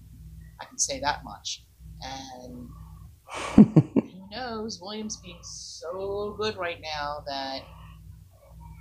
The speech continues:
Speaker 1: we, I may actually let him get another Xbox. Uh, maybe
Speaker 2: Yeah.
Speaker 1: the Xbox One S. So it could be an unboxing in the next couple of days.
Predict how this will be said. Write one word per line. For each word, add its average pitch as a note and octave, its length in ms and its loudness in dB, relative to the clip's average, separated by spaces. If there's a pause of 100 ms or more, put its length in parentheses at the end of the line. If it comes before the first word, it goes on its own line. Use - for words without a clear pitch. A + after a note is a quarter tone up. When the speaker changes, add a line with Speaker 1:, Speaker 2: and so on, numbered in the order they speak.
(920)
Speaker 1:
we, C#3+ 400 -4
I C3 280 -6
may G3 220 0
actually F#3+ 540 -6
let F3+ 220 -8
him F3 160 -12 (1120)
get D3+ 160 -8
another F3 300 -6
Xbox. - 720 -4 (1120)
Uh, B2+ 380 -8
maybe C#3 160 12
Speaker 2:
Yeah. A#2+ 220 12
Speaker 1:
the - 140 2
Xbox - 680 -12
One B2+ 160 -18 (140)
S. - 340 -8 (140)
So C3 560 -8 (300)
it - 340 10
could - 220 12
be F4 80 -8
an - 120 10
unboxing C3+ 640 -12 (380)
in B3+ 60 -4
the B3+ 60 -12
next - 280 -14
couple - 300 -16
of B2 160 -12
days. - 280 -4